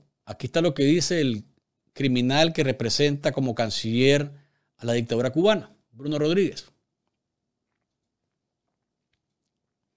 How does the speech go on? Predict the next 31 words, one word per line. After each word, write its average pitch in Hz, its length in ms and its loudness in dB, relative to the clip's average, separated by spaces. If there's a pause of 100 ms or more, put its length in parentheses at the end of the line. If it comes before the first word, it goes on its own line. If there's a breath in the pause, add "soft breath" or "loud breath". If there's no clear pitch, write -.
(580)
Momento 196 540 4
en 226 60 2
el 214 80 2
que 190 80 4
el 160 80 0
terrorista 175 520 4
llega 180 260 4
frente 170 300 0
a 156 40 2
la 147 60 0
embajada 143 400 2
de 185 100 4
Cuba 180 140 0
en 180 60 0
Estados 175 360 0
Unidos, 160 380 0
prende 208 300 4
los 208 120 2
cócteles 190 400 0
Molotov 180 520 0
y 170 80 0
los 147 160 2
lanza 170 360 0
contra 156 280 -4
la 139 100 0
fachada 160 480 2
de 156 60 4
la 147 80 0
misión. 135 500 0 (680)
El 156 140 -10
material 160 680 -2